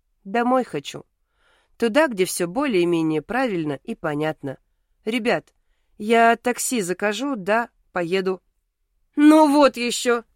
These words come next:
такси! Ты обиделась, что ли, Ксюш? Хорошо же отдыхали". "Ну так и отдыхайте". Открываю приложение такси, но телефон у меня Данил вырывает.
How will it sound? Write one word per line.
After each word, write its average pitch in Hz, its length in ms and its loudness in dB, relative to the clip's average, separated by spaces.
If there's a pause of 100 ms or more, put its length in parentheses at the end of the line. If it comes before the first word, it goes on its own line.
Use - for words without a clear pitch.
(140)
такси! 240 580 2 (640)
Ты 311 140 6
обиделась, 254 640 4
что - 240 0
ли, 185 120 0
Ксюш? 190 640 -2 (180)
Хорошо 294 560 2
же 214 160 2
отдыхали". 214 760 2 (640)
"Ну 196 240 -2
так - 220 -6
и 240 60 0
отдыхайте". 233 960 -2 (580)
Открываю 202 640 0
приложение 196 640 2
такси, 269 520 -4 (540)
но 262 280 2
телефон 254 600 -2
у 277 60 0
меня 220 340 0
Данил 214 400 0
вырывает. 208 800 -2